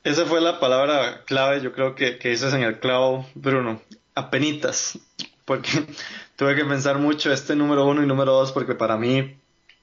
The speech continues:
son, son jugadores, eh, que la van a reventar este año,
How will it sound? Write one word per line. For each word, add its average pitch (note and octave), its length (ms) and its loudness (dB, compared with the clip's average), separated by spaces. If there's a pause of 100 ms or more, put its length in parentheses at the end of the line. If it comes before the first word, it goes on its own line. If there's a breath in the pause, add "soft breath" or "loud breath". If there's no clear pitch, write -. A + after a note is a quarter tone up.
son, C3+ 560 2
son B2 160 -2
jugadores, C3+ 640 4
eh, G2+ 300 -12 (480 loud breath)
que B2+ 100 -2
la A#2+ 80 2
van B2 140 4
a D3 60 0
reventar B2 460 0
este A2+ 220 -6
año, C#3 300 -4